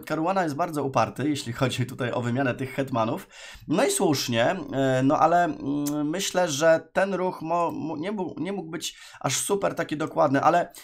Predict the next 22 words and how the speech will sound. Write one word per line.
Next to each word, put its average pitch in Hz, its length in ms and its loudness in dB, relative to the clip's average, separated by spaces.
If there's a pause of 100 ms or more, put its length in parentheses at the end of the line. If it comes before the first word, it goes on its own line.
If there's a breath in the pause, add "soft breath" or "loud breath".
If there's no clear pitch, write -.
(400 loud breath)
e, 143 360 0 (180)
wydaje 156 600 2
mi 127 140 4
się, 101 240 -2
że 120 120 -2
strategia 143 640 0
tutaj, 107 400 0
e, 95 40 -6
to 101 300 -4
jest 120 100 -8
moje 151 140 2
przypuszczenie, 120 640 -2
e, 120 420 -2
strategia 175 440 -2
jest 139 240 -6
taka, 180 280 0
żeby 139 500 0 (260)
czarnym 175 280 -2
kolorkiem 135 480 -4
to 123 100 -10
zremisować. 113 1000 -4 (460 loud breath)
E, 110 560 0